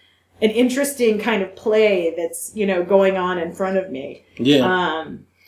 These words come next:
Speaker 2: It, it is an interesting play. It's, it's a, it's an interesting play because I, because you and I talk about this all the time.
Speaker 1: Yeah.
Speaker 2: But the, the societal crossroads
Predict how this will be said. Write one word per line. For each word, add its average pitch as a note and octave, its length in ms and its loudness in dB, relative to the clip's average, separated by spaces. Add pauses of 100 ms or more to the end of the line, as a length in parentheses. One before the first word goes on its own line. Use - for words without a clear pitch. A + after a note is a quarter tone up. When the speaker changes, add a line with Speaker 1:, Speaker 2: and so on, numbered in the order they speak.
(100)
Speaker 2:
It, G3+ 220 0
it A3 100 4
is B3 160 2
an G#3 100 4
interesting G3 440 -2
play. B3+ 340 -2
It's, - 180 -10
it's D3+ 220 -10
a, D#3 180 -2
it's D#3 160 -6
an D#3 100 -2
interesting F#3+ 520 -2
play C3 440 -2 (420)
because D3+ 240 -2
I, D#3 140 0 (360)
because D3 460 -2 (440)
you F3 220 0
and E3+ 140 2
I E3 380 -2 (200)
talk F3 200 2
about D#3 180 -2
this D#3 140 -10
all E3 140 0
the - 60 -10
time. C4 320 -6
Speaker 1:
Yeah. G3+ 260 -8
Speaker 2:
But D#3 280 0
the, D3 400 0 (500)
the D#3 460 0 (120)
societal F3+ 840 2
crossroads D3 920 0